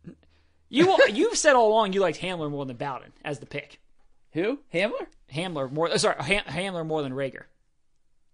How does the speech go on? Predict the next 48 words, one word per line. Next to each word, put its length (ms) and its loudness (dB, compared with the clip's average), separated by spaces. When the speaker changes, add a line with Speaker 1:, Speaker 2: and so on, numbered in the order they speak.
Speaker 2:
That's 240 -2
not 100 -4
true. 220 0
I 180 4
like 240 2
Reagor 300 -2
a 60 -4
lot. 300 0
Speaker 1:
But 140 -2
you 100 2
Speaker 2:
First 120 0
Speaker 1:
thought 140 8
Speaker 2:
time 40 4
I 40 4
Speaker 1:
that 100 4
Speaker 2:
laid 160 2
Speaker 1:
you, 80 4
Speaker 2:
eyes 220 4
on 80 2
Speaker 1:
you 60 2
Speaker 2:
him, 60 -2
I 20 -2
Speaker 1:
thought 120 4
Speaker 2:
said, 80 2
Speaker 1:
that 60 4
Speaker 2:
"Oh, 40 2
Speaker 1:
Hamler's 140 4
Speaker 2:
yeah, 80 2
I 40 0
Speaker 1:
gonna 120 0
Speaker 2:
like 80 0
Speaker 1:
be 60 -6
the 60 -12
Speaker 2:
this 60 -12
guy." 80 -2
Speaker 1:
pick. 200 -10
Speaker 2:
But 180 4
I, 220 4
I 200 2
think 200 -4
Han-, 260 -2
I 120 2
don't 120 2
think 140 -2
Reagor's 300 -2
gonna 160 -10
get 200 -6
there. 240 -16